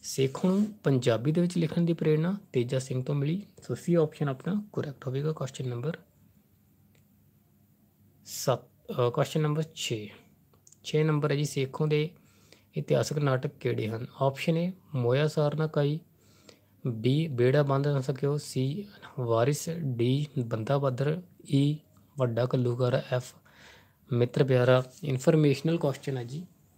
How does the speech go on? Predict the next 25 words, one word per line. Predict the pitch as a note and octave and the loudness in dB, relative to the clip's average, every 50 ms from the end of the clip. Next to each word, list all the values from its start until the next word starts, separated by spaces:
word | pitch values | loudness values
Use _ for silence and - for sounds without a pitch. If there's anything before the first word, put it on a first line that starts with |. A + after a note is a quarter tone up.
| _ _ _ _ _ _ _ _ - | _ _ _ _ _ _ _ _ -10
ਇਹਦੇ | C3+ B2+ B2+ C3 | -6 0 2 2
ਵਿੱਚ | B2+ B2+ B2+ - - | 2 2 -2 -8 -4
ਕੋਈ | - C3 C3 C3 | 0 0 0 0
ਪੁੱਛਣ | C3 - - C#3 - - - C#3 | -2 -4 -8 -12 -10 -8 -4 -4
ਵਾਲੀ | C3 B2+ B2+ B2+ B2+ C#3 - - - C3 B2 | -2 0 0 0 -2 -2 -4 -6 -6 -4 -2
ਗੱਲ | B2+ A#2 A2+ A#2+ A#2+ | -2 -2 -2 -2 -4
ਨਹੀਂ | B2 A#2+ A#2 B2+ | -4 -6 -6 -6
ਹੈ। | D#3+ F3+ F3+ - _ _ _ _ _ _ _ _ _ - | -8 -8 -10 -14 _ _ _ _ _ _ _ _ _ -4
ਠੀਕ | - B2+ B2 - | -4 -4 -2 -2
ਹੈ | C#3+ | -2
ਜੀ, | D3 D#3 E3 | 0 0 -2
ਉਪਰੋਕਤ | D#3 B2+ - C3+ C3+ C3 - D3 | -2 -2 -4 -4 -6 -4 -4 -6
ਸਾਰੇ | C3 - - A#2+ B2 C3 C#3+ C#3 B2+ C#3 | -4 -2 -2 -2 0 0 0 0 2 2
ਹੀ | C3+ C3+ C#3 C#3+ - - - - - - - - - - | 2 0 0 -2 -6 -10 -16 -20 -20 -20 -20 -14 -10 -8
ਇਤਿਹਾਸਕ | C3+ B2+ - C3 A#2+ A2+ - B2+ | -4 -2 0 2 2 0 0 -2
ਨਾਟਕ | C3 A#2+ A#2 A2 A2 A2 C#3 C3+ | -4 -2 -2 -4 -4 -4 -4 -2
ਨੇ। | C#3+ D3 D3 | 0 0 0
ਹੁਣ | C#3 C#3 D3+ G2+ - - - - - | 2 2 0 0 -2 -4 -10 -6 -2
ਕੁਐਸਚਨ | - C3 B2+ C3+ - - D#3+ D#3 | 0 0 0 0 0 0 2 4
ਇਹਨਾਂ | D3+ D3+ D#3+ E3 | 4 6 4 4
'ਚੋਂ | E3 D#3 E3+ | 4 4 2
ਹੀ | E3 D3+ | 4 4
ਬਣ | C#3+ C3+ B2+ | 4 2 2
ਕੇ | B2+ - D3 C#3 | 0 0 2 2
ਆਵੇਗਾ। | B2+ A#2+ A2+ A#2 A2+ A#2 C3+ F3 G#3 - | 2 2 2 0 0 0 0 0 -2 -4